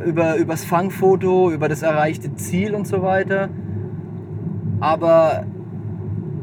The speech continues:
im Endeffekt zählt halt hier jetzt so dieses Erlebnis,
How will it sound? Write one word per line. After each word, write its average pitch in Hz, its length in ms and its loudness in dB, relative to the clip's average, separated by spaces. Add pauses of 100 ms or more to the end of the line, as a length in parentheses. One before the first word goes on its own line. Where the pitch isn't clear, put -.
(760)
im 170 120 0
Endeffekt 196 540 0 (240)
zählt 190 280 6
halt 190 140 2
hier 202 160 4
jetzt 196 160 4
so 185 80 2
dieses 175 200 -4
Erlebnis, 160 840 0